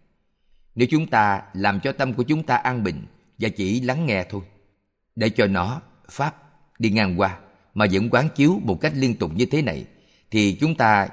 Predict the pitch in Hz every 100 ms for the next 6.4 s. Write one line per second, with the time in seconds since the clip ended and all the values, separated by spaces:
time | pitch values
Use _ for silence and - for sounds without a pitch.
0 | - 104 151 135 113 101 - - - 104
1 | 95 110 139 113 98 82 - _ _ _
2 | _ _ _ _ _ - 110 110 95 107
3 | 104 127 110 107 - _ - 131 156 160
4 | 120 107 104 98 - 123 123 101 - _
5 | _ _ _ - 98 85 113 135 - 101
6 | 78 92 95 110